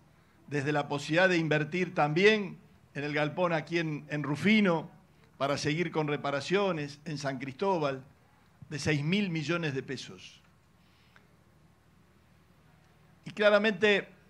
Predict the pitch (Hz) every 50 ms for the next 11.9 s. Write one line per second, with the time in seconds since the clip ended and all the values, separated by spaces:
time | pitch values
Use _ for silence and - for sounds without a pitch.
0 | - - - _ _ - 156 160 156 175 180 156 147 160 - 190 208 196 175 156
1 | 147 135 127 113 117 - - _ _ _ - _ _ _ _ _ _ - - _
2 | - _ _ _ _ _ _ _ - 151 151 151 151 151 165 160 160 160 156 156
3 | 147 139 - - - _ _ _ _ _ _ _ _ _ _ _ - 160 156 185
4 | 151 - 175 175 175 185 214 214 196 196 185 180 214 214 208 202 160 - 170 165
5 | - - 214 214 202 190 180 175 175 165 165 - - - - _ _ _ _ _
6 | - _ _ _ _ _ _ _ _ _ _ _ _ _ _ _ _ _ _ _
7 | _ _ - 180 - - - 226 240 233 220 196 185 175 175 190 220 226 214 -
8 | - - - _ _ _ _ - _ _ _ _ _ _ _ _ _ _ - -
9 | - 151 151 156 165 160 170 - 170 170 190 190 180 180 180 170 196 196 190 160
10 | 143 120 101 - - - - _ _ _ _ _ _ _ - _ _ _ _ _
11 | - 160 170 175 196 226 254 233 - - 202 180 170 151 131 151 -